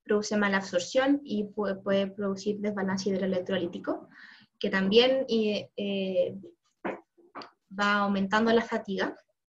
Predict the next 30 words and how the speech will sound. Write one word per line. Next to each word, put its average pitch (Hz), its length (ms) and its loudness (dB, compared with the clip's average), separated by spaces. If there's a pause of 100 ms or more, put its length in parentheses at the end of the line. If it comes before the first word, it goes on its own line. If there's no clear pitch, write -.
(920)
Dentro 226 380 4
de 226 100 8
la 220 60 8
ulceración 220 840 0
puede 220 180 2
haber 214 240 4
colonización 196 600 -2
por 240 120 2
microorganismos 233 640 4
que 233 100 -2
pueden 208 280 -2
producir, 208 600 -4
eh, 190 520 -2 (880)
infecciones 214 520 2
locales 208 440 4
que 233 120 2
pueden 208 420 0 (340)
diseminarse 202 720 2
si 226 120 -6
es - 40 -14
que 220 80 -2
el 220 60 -4
paciente 214 380 -2
no 208 100 0
tiene 196 180 -2
la 196 120 0
capacidad 202 480 -4
adecuada 196 360 2
de 190 140 0
defenderse, 190 720 -6